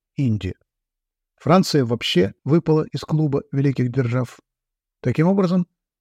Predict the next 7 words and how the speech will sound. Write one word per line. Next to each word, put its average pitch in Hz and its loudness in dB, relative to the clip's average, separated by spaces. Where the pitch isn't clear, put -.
противоборствовали 151 0
два 123 0
основных 127 -2
игрока — 113 -4
Сталин 180 2
и - -4
президент 117 2